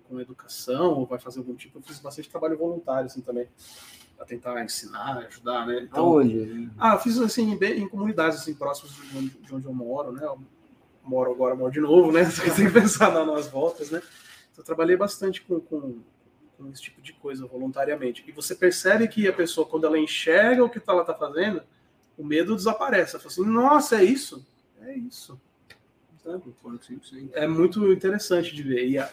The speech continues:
Speaker 1: e, e ter esse, esse encontro, no momento que essa pessoa entende o que tá acontecendo, eu não sei, mas é uma expressão única. A pessoa, é por isso que talvez que eu goste tanto, assim, de, de, da, da docência. Porque às vezes você tá mostrando alguma coisa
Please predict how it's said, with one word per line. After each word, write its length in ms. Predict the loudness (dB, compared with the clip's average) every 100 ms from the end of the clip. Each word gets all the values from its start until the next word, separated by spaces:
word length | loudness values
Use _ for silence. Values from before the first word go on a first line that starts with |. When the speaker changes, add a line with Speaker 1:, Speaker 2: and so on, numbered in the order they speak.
| -12
Speaker 1:
e, 180 | -16 -16 _ _ _ _
e 100 | -20 _
ter 280 | -2 2 2
esse, 360 | 0 -6 -8 -8
esse 240 | -10 -6
encontro, 680 | -4 -4 -4 -2 -2 -6 -20 _
no 140 | -8 -4
momento 320 | -2 -2 -2
que 60 | -4
essa 140 | -6
pessoa 500 | -4 -6 -4 -4 -2
entende 600 | -4 -6 -12 -4 0 0
o 40 | -4
que 80 | -10
tá 60 |
acontecendo, 680 | -8 -8 -10 -12 -8 -8 -8 _ _ _ _ -10
eu 100 | 2
não 80 | 4
sei, 140 | 4
mas 160 | 4 4
é 60 | 2
uma 100 | 0
expressão 480 | 6 6 6 4 6
única. 460 | 6 2 -2 -8 _ _
A 40 | -20
pessoa, 260 | -16 -10 -8
é 40 |
por 140 | -4
isso 100 | -4
que 80 | -4
talvez 240 | -4 -4 -4
que 60 |
eu 60 | -4
goste 240 | -6 -4
tanto, 160 | -4 -4
assim, 240 | -4 -8
de, 120 | -10 -12
de, 180 | -16
da, 200 | -14 -12
da 120 | -6 -4
docência. 580 | -4 -6 -6 -8 -10 _ _ _ _
Porque 140 | -14
às 60 | -10
vezes 100 | -4
você 80 | 0
tá 60 |
mostrando 340 | 2 2 2 2
alguma 240 | 0 -4
coisa 520 | 0 6 6 6 0